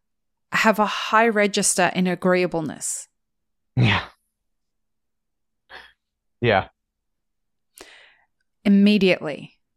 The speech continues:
Speaker 1: that nullifies the results, but we don't ask those questions.
Speaker 2: Yeah.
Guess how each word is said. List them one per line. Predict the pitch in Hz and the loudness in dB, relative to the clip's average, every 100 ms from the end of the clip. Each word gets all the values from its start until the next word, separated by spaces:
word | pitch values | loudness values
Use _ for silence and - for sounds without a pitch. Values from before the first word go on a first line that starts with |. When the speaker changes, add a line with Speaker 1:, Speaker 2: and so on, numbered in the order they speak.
| _ _ _ _ _ _ _ _ _ _ _ | _ _ _ _ _ _ _ _ _ _ _
Speaker 1:
that | 202 180 | -2 0
nullifies | 190 180 165 185 170 - | 0 0 0 0 0 -4
the | 175 | -6
results, | 170 - 143 | -6 -6 -8
but | - 185 | -4 0
we | 214 | 2
don't | 214 | 2
ask | 196 247 | 2 2
those | 190 165 | 0 -2
questions. | - 143 - - - - _ _ _ _ _ - | -6 -8 -10 -16 -18 -20 _ _ _ _ _ -4
Speaker 2:
Yeah. | 101 | -4